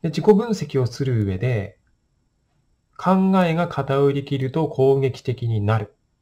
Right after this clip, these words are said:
っていうこの絶対条件は、絶対法則。これはね、頭に入れておきたいポイントです。考えは偏りきってるなぁと思ったら、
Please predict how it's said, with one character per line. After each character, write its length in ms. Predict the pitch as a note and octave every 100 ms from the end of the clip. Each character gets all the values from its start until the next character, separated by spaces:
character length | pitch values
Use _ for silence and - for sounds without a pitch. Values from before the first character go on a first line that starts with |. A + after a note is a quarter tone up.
| _ _ _ _
っ 20 | -
て 100 | A2
い 180 | G#2
う 40 | G2
こ 120 | G#2+
の 200 | A#2+ A#2
絶 240 | G#2 A2
対 220 | - A#2 A2+
条 200 | A#2+ A2
件 240 | G2+ F2+
は、 320 | A2+ C3+ - _ _ _ _ _ _
絶 180 | A2 G#2+
対 140 | A2
法 240 | G#2+ A#2 G#2
則。 280 | G2+ - _ _ _ _
こ 60 | _
れ 60 | B2+
は 40 |
ね、 80 | A#2
頭 360 | C3 A#2 A2+ A2
に 80 | F#2+
入 80 | F#2+
れ 100 | G2+
て 80 |
お 120 | G2+ F#2+
き 80 |
た 100 | -
い 80 | B2+
ポ 180 | - G2+
イ 40 |
ン 80 | F#2+
ト 100 | G2
で 120 | F2
す。 320 | - - _ _ _ _ _ _ _ _ _ _
考 300 | - B2 A#2 A2+
え 100 | F#2+
は 240 | B2+ C#3+
偏 360 | - A2+ G#2+ A2
り 120 | G#2+
き 100 | -
っ 20 |
て 180 | _ G#2+
る 100 | G2+
な 160 | B2+ E3
ぁ 60 |
と 240 | - - _ _ _ _ -
思 180 | G#2+ C#3
っ 120 | -
た 120 | -
ら、 260 | D3+ G2+